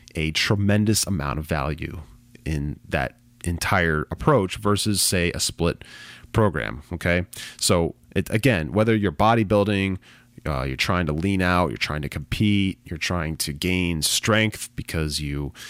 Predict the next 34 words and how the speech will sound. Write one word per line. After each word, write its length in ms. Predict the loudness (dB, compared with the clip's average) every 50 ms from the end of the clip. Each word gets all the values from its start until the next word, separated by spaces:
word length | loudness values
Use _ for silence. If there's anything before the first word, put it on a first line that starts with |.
| -16 -18 -18 -20 -20 -20 -14 -8
need 240 | -4 -2 -2 -2 -2
strength 300 | -2 0 0 0 0 -2
for 120 | -2 -2 -2
a 60 | -2
specific 500 | 0 -2 0 0 0 0 -2 -4 -2 2
reason, 300 | 4 4 4 4 2 0
or 180 | 2 2 2 2
you 60 | 2
just 180 | 0 -2 -4 -4
want 300 | -2 -2 0 0 0 -2
to 80 | -4
get 160 | -4 -2 -2
stronger, 760 | -2 -2 -2 0 2 2 2 2 2 2 2 2 2 0 -2 -4 -16 -20 -20 -20 -20 -20 -16 -6 -2
uh, 180 | 0 0 0 0
it 60 | 0
doesn't 240 | 0 0 0 0 0
matter. 440 | 2 0 0 0 0 -2 -4 -6 -10 -14 _ -4
Essentially, 640 | 0 0 0 2 2 2 2 2 2 2 0 -4 -8 -12 _ _ _ _ _
<laughs> 280 | -2 -2 -2 -2 -2
anything 480 | 2 4 4 4 4 4 4 2 0 2 2
other 440 | 2 2 4 4 4 4 4 2
than, 260 | 0 0 -2 0 0 2
like, 160 | 0 -2 -2
a 60 | -2
serious 720 | 0 0 2 2 4 4 4 4 4 4 4 4 2 0 -4 -4
athlete, 760 | -2 -2 -2 -2 -2 -2 -2 0 2 2 2 2 0 -4 -12 -20 -20 -20 -20 -20 -20 -20 -20 -18 -8 -4
um, 540 | -2 0 0 0 0 0 -2 -2 -4 -6 -8 -4
training 520 | -4 0 2 4 4 4 4 4 4 2 2
program 460 | 2 2 2 2 2 2 2 0 0
for 180 | 0 0 0 0
a 60 | 2
serious 400 | 0 0 2 2 2 2 2 0
athletic 420 | 0 0 0 0 0 0 0 -2
position, 540 | -2 -2 0 2 2 2 2 2 2 0